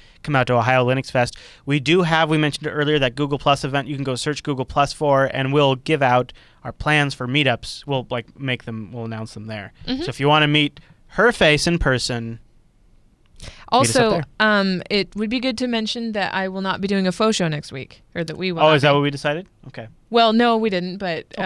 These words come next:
Speaker 2: um, I figured, right?
Speaker 1: Yeah, I guess so.
Speaker 2: Yeah.
Speaker 1: No faux show
Speaker 2: It's
Speaker 1: next
Speaker 2: not,
Speaker 1: Sunday.
Speaker 2: it's not gonna work out, um, for next Sunday, but we'll come back
Speaker 1: We have,
Speaker 2: the week
Speaker 1: uh,
Speaker 2: after.
Speaker 1: yeah, it's actually what the fund is related to.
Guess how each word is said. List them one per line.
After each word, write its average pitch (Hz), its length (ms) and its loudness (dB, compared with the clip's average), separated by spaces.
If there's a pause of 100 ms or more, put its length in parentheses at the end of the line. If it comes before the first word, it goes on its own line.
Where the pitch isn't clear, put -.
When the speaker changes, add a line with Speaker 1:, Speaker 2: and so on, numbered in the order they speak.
Speaker 2:
um, 165 200 -6 (180)
I 185 120 -4
figured, 175 420 -6
right? 175 200 -4
Speaker 1:
Yeah, 147 200 4
I 143 60 2
guess 127 180 -2
so. - 220 -12 (120)
Speaker 2:
Yeah. 98 360 -2
Speaker 1:
No 170 160 6
faux 147 260 2
show 139 100 0
Speaker 2:
It's 214 100 2
Speaker 1:
next 165 100 -2
Speaker 2:
not, 226 140 4
Speaker 1:
Sunday. - 120 -4
Speaker 2:
it's 202 100 -2
not 220 140 2
gonna 214 80 2
work 214 200 2
out, 165 240 2 (120)
um, 170 300 2
for 190 120 -4
next 170 180 0
Sunday, 165 340 0 (260)
but 175 400 4
we'll 180 140 -2
come 170 180 -4
back 151 500 -4
Speaker 1:
We 135 120 -4
have, 131 180 2
Speaker 2:
the 175 60 -2
week 160 100 0
Speaker 1:
uh, 127 40 4
Speaker 2:
after. 151 420 0 (100)
Speaker 1:
yeah, 170 200 0
it's 165 120 0
actually 175 320 2
what 143 220 0
the 120 160 -6
fund 143 280 2
is 110 140 -2
related 113 340 -8
to. - 100 -14